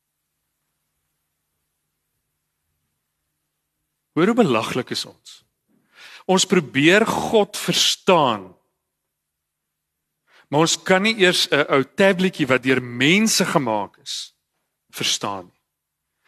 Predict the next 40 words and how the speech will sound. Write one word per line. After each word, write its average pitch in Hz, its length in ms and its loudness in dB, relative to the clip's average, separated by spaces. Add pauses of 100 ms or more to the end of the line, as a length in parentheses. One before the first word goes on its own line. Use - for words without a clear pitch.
(120)
Nou 135 100 4
gaan 180 160 2
julle 165 160 4
vir 160 120 -8
my 143 120 0
sê, 147 320 0
en 120 80 -4
ek 127 140 -6
sien 185 380 -6
wie 127 120 -4
dit 127 140 -2
vir - 100 -14
my 110 120 -8
gaan 104 180 -16
sê, 95 320 -12 (360)
maar 127 120 -2
mense 151 420 -2
het 151 80 -4
hierdie 131 160 -4
ding 143 140 -2
ontwerp, 120 320 -2
so 127 120 -4
daar 156 140 2
is 220 140 0
mense 131 320 -2
wat 127 120 -6
hom 110 100 -14
verstaan, 107 460 -10 (100)
sure. 104 380 -8 (1800)
Dan 147 180 2
wil 190 100 2
ek 196 100 0
vir 170 200 2
jou - 20 -4
sê, 104 460 -4 (480)
wys 135 500 2
vir 214 140 -4
my 180 240 0 (200)
die 160 360 -4 (320)
dokter 107 540 -4